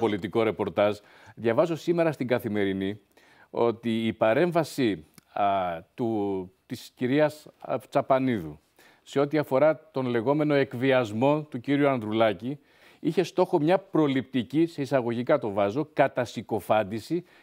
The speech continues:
μιας πιθανής συνεργασίας πασόκ Νέας Δημοκρατίας. Εσείς ασχολείστε χρόνια με το ρεπορτάζ και το ρεπορτάζ της Νέας Δημοκρατίας.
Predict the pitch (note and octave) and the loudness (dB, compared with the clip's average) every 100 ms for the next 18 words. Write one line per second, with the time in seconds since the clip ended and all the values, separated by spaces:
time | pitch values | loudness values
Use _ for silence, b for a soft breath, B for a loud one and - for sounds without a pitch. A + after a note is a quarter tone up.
0 | b B2+ F3 - D3+ C3+ B2 D3+ F#3 D#3+ | b -2 -2 0 -4 0 0 0 -4 -2
1 | C#3 B2 A#2 - F#3+ - _ C#3 B2 - | -2 0 -2 0 -2 -2 _ -2 -2 -2
2 | E3+ - A#2+ C#3 D#3+ C#3 C3+ C3 B2 A#2+ | -4 -4 -8 0 0 0 -4 -6 -4 -4
3 | C3 A#2+ F#2+ - b b b - C#3 G3+ | -2 -2 -2 -8 b b b -10 -2 -2
4 | - C#3+ D3 F3 F3 - F3+ G3 E3+ D3 | -2 -2 0 0 0 2 4 4 2 2
5 | B2+ A2+ A2+ G#2+ D#3 - F3+ F3+ D#3 C3+ | 2 0 0 2 2 2 0 2 0 0
6 | - B2 G#2 A2 A2 G2+ G2 F#2+ F2+ F#2+ | 0 0 0 0 0 0 -2 -2 -2 -2
7 | A2+ | -6